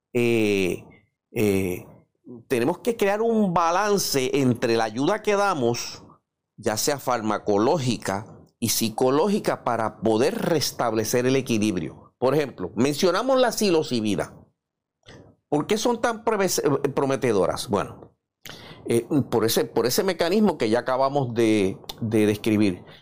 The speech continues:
Sin embargo, esto es conocido hace mucho tiempo.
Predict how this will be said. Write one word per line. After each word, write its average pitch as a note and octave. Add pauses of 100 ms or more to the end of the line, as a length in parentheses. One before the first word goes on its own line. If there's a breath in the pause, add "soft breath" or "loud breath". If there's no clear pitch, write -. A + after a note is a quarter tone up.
(100)
Sin F3+
embargo, G#3+
esto B3
es B3+
conocido B3
hace B3
mucho G3+
tiempo. -